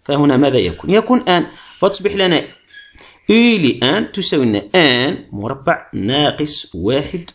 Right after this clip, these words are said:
وهو الجواب فقط يا أبنائي. بعدما أنهينا مع هذا السؤال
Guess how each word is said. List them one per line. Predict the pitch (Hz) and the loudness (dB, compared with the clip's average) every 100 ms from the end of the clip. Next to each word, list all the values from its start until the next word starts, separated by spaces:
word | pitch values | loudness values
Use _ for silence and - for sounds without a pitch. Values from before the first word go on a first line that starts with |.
| - | -10
وهو | 104 127 104 123 | -4 -4 -4 -4
الجواب | 101 98 92 101 135 151 151 - | -4 -4 -4 -2 0 -2 -4 -10
فقط | - - 160 | -10 -4 0
يا | 90 | 0
أبنائي. | 82 85 76 - - - - | -2 -8 -10 -16 -20 -20 -2
بعدما | 175 226 262 254 202 | 2 2 2 0 0
أنهينا | 190 208 175 | 0 2 2
مع | 156 120 | 0 0
هذا | 120 151 101 - | -2 0 -2 -4
السؤال | - 110 - 139 196 240 | -4 -4 0 2 2 0